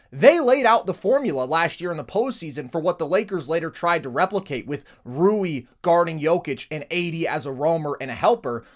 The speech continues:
The Timberwolves did that, but better with Cat as the primary defender on Jokic, and we saw it again in their regular season matchup here.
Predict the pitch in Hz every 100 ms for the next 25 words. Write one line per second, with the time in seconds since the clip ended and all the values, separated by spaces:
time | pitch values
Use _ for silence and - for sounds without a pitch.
0 | - 185 190 370 381 311 180 - 320 294
1 | 160 147 _ _ - 143 240 - 214 269
2 | 254 196 196 - 202 226 175 156 147 -
3 | 170 170 160 - 165 156 147 175 233 233
4 | - 156 160 190 214 175 113 196 247 170
5 | 139 175 240 190 - 143 131 135 139 131
6 | - 135